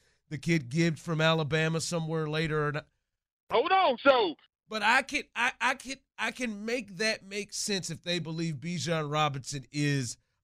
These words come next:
Speaker 1: a guy that has a chance to be a playmaker of some sorts, the way that Debo was, the way that Christian McCaffrey is.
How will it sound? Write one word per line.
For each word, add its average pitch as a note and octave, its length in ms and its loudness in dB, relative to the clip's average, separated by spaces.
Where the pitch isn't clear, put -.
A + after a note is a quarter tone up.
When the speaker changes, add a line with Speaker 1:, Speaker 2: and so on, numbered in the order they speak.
Speaker 1:
a C#3 100 -8
guy D#3 380 8
that C3+ 180 -2
has D3 320 0
a B2 60 -12
chance D3+ 460 -6
to D3+ 100 -10
be D3 260 -4
a B2+ 100 -6
playmaker D3+ 880 -4
of B2+ 200 -8
some D#3+ 260 -6
sorts, C#3+ 420 -10
the C#3 120 -12
way C#3+ 240 -2
that C3 220 -8
Debo C#3+ 380 0
was, C3 440 -2
the C3 100 -10
way C#3 200 -4
that B2 180 -8
Christian C#3 340 -10
McCaffrey A#2+ 680 -8
is. - 100 -20